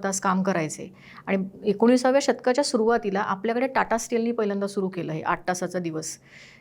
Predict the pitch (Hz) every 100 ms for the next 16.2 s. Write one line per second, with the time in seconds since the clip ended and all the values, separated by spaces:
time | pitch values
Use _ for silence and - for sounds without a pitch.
0 | - 190 220 196 180 233 - - - 208
1 | 196 190 202 208 190 185 202 202 180 -
2 | 175 165 151 185 - - - - 269 262
3 | 285 294 220 247 285 285 233 202 180 202
4 | 226 226 208 214 240 269 240 240 233 208
5 | 233 240 247 214 196 220 - 247 240 202
6 | 226 214 202 202 220 233 - - - -
7 | 226 233 262 226 165 - 175 214 - -
8 | 190 190 185 - 208 214 214 220 202 208
9 | 214 208 208 196 185 185 196 196 196 160
10 | 165 185 190 214 220 185 160 160 165 -
11 | - - - 202 202 214 214 220 262 269
12 | - - 202 220 220 233 214 208 208 196
13 | 175 196 196 190 202 196 202 190 185 185
14 | 180 165 165 175 180 185 190 190 190 190
15 | 190 190 208 196 180 175 170 165 165 165
16 | 170